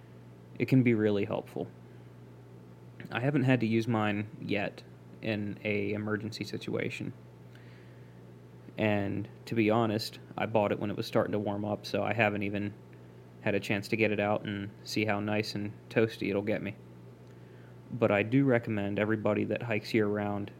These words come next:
keep one of these in their day pack because, like I said, it weighs a couple ounces, and it folds up to fit in a little pouch that can fit in your pocket. I mean, if you can carry it in your pocket, you can carry it in your day pack, and something like that you really should.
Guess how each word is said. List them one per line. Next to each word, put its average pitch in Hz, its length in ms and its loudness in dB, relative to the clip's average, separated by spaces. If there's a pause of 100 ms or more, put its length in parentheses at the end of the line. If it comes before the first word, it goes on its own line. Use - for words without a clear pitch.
keep 127 260 2
one 113 140 2
of 107 120 -4
these 107 500 -2
in 110 440 0
their 107 160 -2
day 113 260 2
pack 101 440 -4
because, 101 520 -4 (220)
like 113 160 2
I 104 80 2
said, 104 240 0
it 101 100 0
weighs 110 220 2
a 113 40 -6
couple 107 280 -4
ounces, 107 480 -4 (1200)
and 104 160 0
it - 100 -6
folds 113 320 4
up 113 180 2
to - 80 -4
fit 110 200 2
in - 60 -6
a 92 80 -4
little 101 180 -2
pouch 101 420 -4
that - 100 -4
can 101 120 -6
fit - 180 -2
in 107 60 -4
your 95 100 -6
pocket. - 440 -4 (1040)
I - 40 -10
mean, 98 260 -6
if - 140 -8
you 143 60 6
can 135 80 4
carry 117 240 8
it - 20 4
in 110 60 -2
your 98 100 -4
pocket, 101 360 -4
you 104 100 -2
can 110 100 -4
carry 98 220 -2
it 90 40 -4
in 92 60 -6
your 92 80 -6
day 101 220 -2
pack, - 340 -6
and 101 260 -6
something 120 320 -2
like 101 180 -4
that 101 200 0
you 95 80 -2
really 90 220 0
should. 85 340 -2